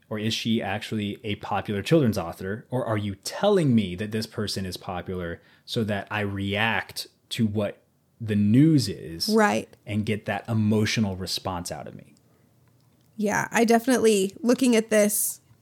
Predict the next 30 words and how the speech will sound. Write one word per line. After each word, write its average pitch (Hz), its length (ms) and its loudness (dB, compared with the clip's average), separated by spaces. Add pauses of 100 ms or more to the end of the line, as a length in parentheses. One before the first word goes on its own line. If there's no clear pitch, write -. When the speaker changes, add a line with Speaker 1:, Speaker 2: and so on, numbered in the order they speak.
(220)
Speaker 2:
you 247 80 2
know, 208 140 0
the 214 120 -2
first 220 280 0
thought 196 220 0
is, 190 280 -2 (140)
"Well, 208 240 0
who 247 260 4
is 226 200 2
it?" 175 300 -8 (1080)
And 233 100 4
if 226 120 2
they 247 100 8
were 233 120 6
canceled, 247 680 4
well, 208 100 2
then 214 160 2
obviously, 220 920 4 (260)
obviously 196 480 2
it's 226 160 -2
not 214 240 4
worth 190 680 0 (460)
actual 214 540 4
outrage. 185 500 0
It's 202 100 0
only 190 180 4
worth 175 360 -2
cancel - 420 2
outrage, - 680 -8 (800)
Speaker 1:
Hmm. 92 200 -4